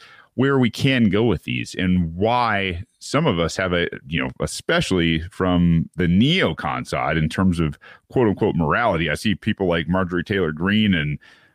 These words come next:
uh, a lot of people talking about how we need to institute,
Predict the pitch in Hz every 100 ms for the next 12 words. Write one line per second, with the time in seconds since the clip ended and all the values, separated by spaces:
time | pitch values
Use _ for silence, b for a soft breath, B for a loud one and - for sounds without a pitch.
0 | - 78 80 82 98 139 - 82 87 -
1 | 85 98 82 80 78 - - 95 90 90
2 | 92 92 92 95 85 - 95 87 - _
3 | 123 143 165 - - 95 - 73 -